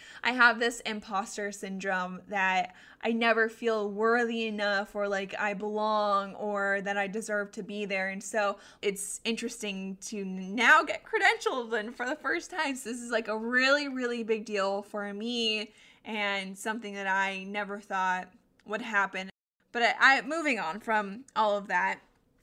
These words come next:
Torrey Pines, let's just talk about the U S Open and preview it a little bit. I love this golf course. I love where it's at. It is such a beautiful place.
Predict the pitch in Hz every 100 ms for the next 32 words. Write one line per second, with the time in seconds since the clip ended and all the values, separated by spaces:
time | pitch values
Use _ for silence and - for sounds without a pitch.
0 | _ - - 302 330 339 330 381 302 214
1 | 214 233 - 247 294 220 220 226 214 214
2 | 208 202 202 202 202 196 196 226 202 208
3 | 190 190 190 - 202 196 269 254 185 175
4 | - - _ _ - - - - - _
5 | _ 226 233 262 320 370 - _ _ -
6 | 220 220 208 202 196 - - _ _ _
7 | _ - 220 214 190 - - - - -
8 | - - - _ _ _ _ _ _ 226
9 | 220 208 233 233 233 247 - _ _ -
10 | 196 202 180 - - - 269 254 247 233
11 | - - 220 214 214 254 220 220 196 -
12 | 285 349 403 392 277 - 202 202 220 202
13 | 202 202 214